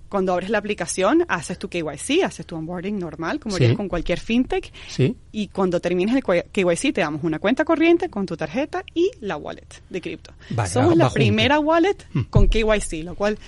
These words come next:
Speaker 1: suena un poco diferente porque yo creo que la gente que tiene wallet usualmente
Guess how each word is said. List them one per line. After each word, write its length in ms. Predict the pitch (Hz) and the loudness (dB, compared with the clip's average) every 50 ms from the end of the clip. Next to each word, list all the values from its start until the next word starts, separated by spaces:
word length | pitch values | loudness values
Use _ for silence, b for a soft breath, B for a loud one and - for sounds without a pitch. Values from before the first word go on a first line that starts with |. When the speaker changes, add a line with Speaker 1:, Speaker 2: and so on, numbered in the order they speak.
| B B B | B B B
Speaker 1:
suena 200 | - - 370 427 453 427 | 2 4 4 6 8 8
un 60 | 494 | 6
poco 140 | 415 427 427 | 8 8 6
diferente 440 | 381 - 269 240 247 262 240 214 | 6 6 4 4 4 4 4 4
porque 240 | 240 247 180 - 180 | 4 4 4 4 2
yo 80 | 175 175 | 0 0
creo 140 | 190 220 240 | 0 2 2
que 80 | 254 | 2
la 80 | 240 220 | 2 2
gente 200 | 180 190 185 - | 2 4 4 6
que 120 | 220 185 | 6 6
tiene 180 | 170 170 180 185 | 4 4 4 4
wallet 280 | - 208 208 226 247 - | 6 6 6 4 2 0
usualmente 640 | - - - 165 165 175 170 - 202 214 208 196 - | -2 -6 -4 -2 0 0 0 0 0 0 0 0 -2